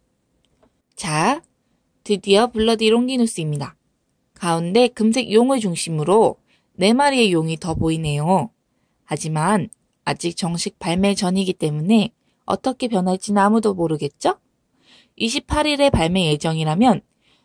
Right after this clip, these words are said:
예약도 혹시 가능할까 예상해 보는데요. 아마 사월 십삼 일부터 예약이 가능할 수 있을 것으로 보고 있어요. 랜덤 레이어는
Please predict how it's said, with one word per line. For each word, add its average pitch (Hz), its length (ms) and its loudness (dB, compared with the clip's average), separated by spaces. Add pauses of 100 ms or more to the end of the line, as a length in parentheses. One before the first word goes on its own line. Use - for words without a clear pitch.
(180)
예약도 277 360 2
혹시 269 240 -4
가능할까 208 840 2
예상해 262 360 -2
보는데요. 180 680 -2 (640)
아마 156 380 -4
사월 156 340 -2
십삼 247 320 -2
일부터 240 480 -2
예약이 185 380 0
가능할 180 480 -4
수 214 140 -10
있을 175 220 -6
것으로 - 360 -12
보고 185 240 -2
있어요. 175 340 -4 (1300)
랜덤 240 380 2
레이어는 165 680 2